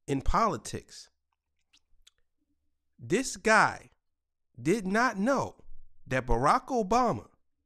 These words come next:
who is probably the most popular president of the United States ever,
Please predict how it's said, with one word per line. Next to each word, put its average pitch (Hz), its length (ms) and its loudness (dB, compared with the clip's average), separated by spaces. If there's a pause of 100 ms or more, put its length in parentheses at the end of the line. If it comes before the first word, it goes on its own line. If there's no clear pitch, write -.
(300)
who 165 180 0
is 170 180 4
probably 123 720 -2 (840)
the 123 100 -6
most 160 320 -2
popular 131 800 0 (320)
president 123 760 0 (240)
of 131 160 -4
the 139 60 -8
United 175 420 -4
States - 520 -8
ever, 196 380 -6